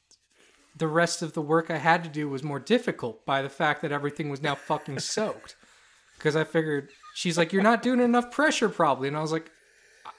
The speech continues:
Speaker 1: "It seems to have overshot already, but whatever. Fine."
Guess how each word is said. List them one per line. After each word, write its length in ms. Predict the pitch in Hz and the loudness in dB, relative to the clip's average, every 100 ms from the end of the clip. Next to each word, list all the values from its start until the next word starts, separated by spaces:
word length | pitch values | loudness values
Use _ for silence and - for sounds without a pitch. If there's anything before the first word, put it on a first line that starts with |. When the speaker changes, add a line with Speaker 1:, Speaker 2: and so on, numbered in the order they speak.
| - | -2
Speaker 1:
"It 200 | 170 - | -2 0
seems 420 | - 202 254 269 | 0 2 2 2
to 80 | 233 | 2
have 120 | 175 - | 0 2
overshot 720 | 196 240 220 208 - 214 208 | 4 4 2 0 4 4 4
already, 640 | 175 190 175 202 135 117 | 2 2 4 4 2 -2
but 280 | 131 147 147 | -2 -2 0
whatever. 560 | 156 190 196 131 117 120 - - - 1077 - | 2 4 2 0 -4 -6 -8 -8 -6 -2 2
Fine." 500 | 180 175 135 110 | 6 6 6 0